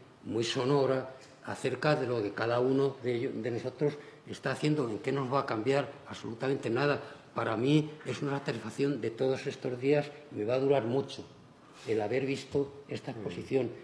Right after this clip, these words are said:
el tener el catálogo y saber que hemos hecho todo eso y haberlo mostrado tantos años después de haberlo pintado. Porque claro, si, es muy llamativo ver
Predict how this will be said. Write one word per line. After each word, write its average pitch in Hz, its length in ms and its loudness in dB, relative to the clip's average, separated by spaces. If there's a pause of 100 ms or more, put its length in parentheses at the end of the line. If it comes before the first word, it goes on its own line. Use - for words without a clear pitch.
el 107 100 -6
tener 127 280 0
el 151 120 4
catálogo 127 540 2 (400)
y 131 80 -2
saber 151 400 4
que 139 100 4
hemos 147 260 2
hecho 151 220 0
todo 131 260 2
eso 143 300 2 (760)
y 135 360 0 (220)
haberlo 139 320 2
mostrado 151 460 4
tantos 151 360 0
años 139 240 4
después 139 320 -2
de 139 80 0
haberlo 127 280 2
pintado. 113 460 0
Porque 92 180 -8
claro, 135 260 4 (240)
si, 113 500 -4
es 123 140 -2
muy 143 120 2
llamativo 139 520 2
ver 151 360 8